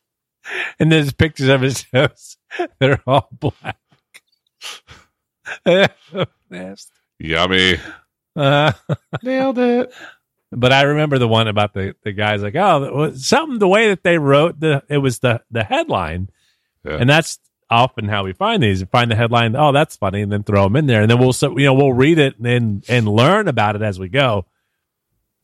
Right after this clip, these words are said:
Speaker 1: And that one didn't have such a, uh, such a good ending. But anyhow, this one, hopefully, based off of the picture, will be fine.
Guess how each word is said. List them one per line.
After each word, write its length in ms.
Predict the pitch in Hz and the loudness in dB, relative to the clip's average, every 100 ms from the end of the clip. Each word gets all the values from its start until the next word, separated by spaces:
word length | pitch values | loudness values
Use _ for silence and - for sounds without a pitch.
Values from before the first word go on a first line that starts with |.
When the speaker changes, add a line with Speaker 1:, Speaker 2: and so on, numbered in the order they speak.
| _ _ 113 | _ _ -4
Speaker 1:
And 140 | 104 | 0
that 160 | 104 95 | 0 2
one 160 | 98 | 2
didn't 220 | 98 95 | 0 0
have 200 | 98 90 | -2 0
such 240 | - 90 - | -2 -2 0
a, 220 | 92 85 _ _ _ _ _ _ | 0 -2 _ _ _ _ _ _
uh, 320 | 95 98 92 92 | -4 -4 -4 -2
such 200 | 98 87 | -4 -4
a 40 | |
good 180 | 92 85 | -4 0
ending. 320 | 85 85 87 | 0 0 2
But 120 | 135 | 2
anyhow, 420 | 214 151 110 101 | 2 2 2 2
this 240 | 107 202 180 | 2 0 2
one, 220 | 147 127 | 0 0
hopefully, 800 | 101 139 180 - 107 95 101 127 | 0 0 -2 -4 -2 -2 -2 -2
based 280 | 104 113 113 | 0 0 2
off 160 | 101 | 0
of 60 | 95 | -2
the 80 | 95 | -2
picture, 340 | 165 156 120 | -2 0 0
will 80 | 104 | 0
be 100 | 98 | -2
fine. 460 | 104 147 143 135 | -2 0 2 0